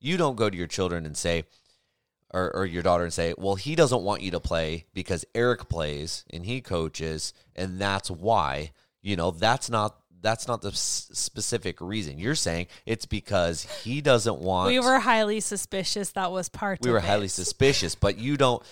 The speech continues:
Speaker 1: he didn't say that, so that's not what you give to your kids. You give your kids only factual information.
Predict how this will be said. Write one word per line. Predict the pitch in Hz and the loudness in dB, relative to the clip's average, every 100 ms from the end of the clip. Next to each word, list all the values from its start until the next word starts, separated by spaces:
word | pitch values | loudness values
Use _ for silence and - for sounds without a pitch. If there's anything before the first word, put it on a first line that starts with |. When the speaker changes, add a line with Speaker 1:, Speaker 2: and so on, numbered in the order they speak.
| - | -18
Speaker 1:
he | - 165 | -6 0
didn't | 196 160 123 | 0 0 -2
say | - 110 | 0 2
that, | 113 - | 2 0
so | - 101 | -4 0
that's | 120 127 | 0 0
not | 127 67 | -4 -4
what | 95 | -6
you | 90 | -8
give | 87 80 73 | -8 -8 -8
to | 80 | -8
your | 73 | -8
kids. | - 82 67 104 | -8 -8 -6 -8
You | |
give | 117 143 | -4 -4
your | 123 | -4
kids | - 92 80 | -4 -6 -6
only | 78 85 | -10 -10
factual | - 82 82 - 80 76 | -8 -8 -6 -10 -8 -8
information. | 71 73 71 65 57 50 | -10 -10 -10 -10 -12 -14